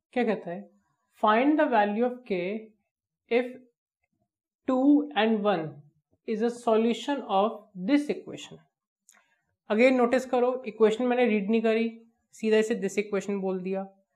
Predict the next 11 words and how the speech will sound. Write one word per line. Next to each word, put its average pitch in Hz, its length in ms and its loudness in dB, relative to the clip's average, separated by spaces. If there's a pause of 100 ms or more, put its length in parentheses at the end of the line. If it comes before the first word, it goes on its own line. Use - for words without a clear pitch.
(360)
ठीक 214 160 -6
है, 269 100 -2 (500)
क्या 247 80 0
कहते 240 180 0
हैं? 285 100 -6
Find 254 340 2
the 262 80 -2
value 233 300 0
of 240 140 -12
k, 170 120 -2 (400)
k 277 140 6